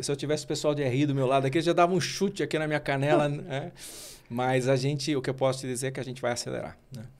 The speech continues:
Speaker 2: É um número mágico, né? Um número importante, imagino, pra, pra todo mundo, né?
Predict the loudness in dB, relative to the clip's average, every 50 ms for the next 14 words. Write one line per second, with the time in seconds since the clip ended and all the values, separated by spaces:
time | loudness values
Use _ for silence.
0 | -8 -2 -2 0 0 0 0 0 0 0 0 -2 -2 -4 -6 -6 -6 -4 -2 -2
1 | 0 0 0 0 -2 -2 -2 -2 -4 -4 -4 -4 -4 -6 -6 -6 -6 -6 -6 -6
2 | -4 -2 -2 -2 -2 -4 -6 -6 -4 -4 -2 0 0 2 2 2 0 -2 -6 -6
3 | -8 -8 -8 -10 -10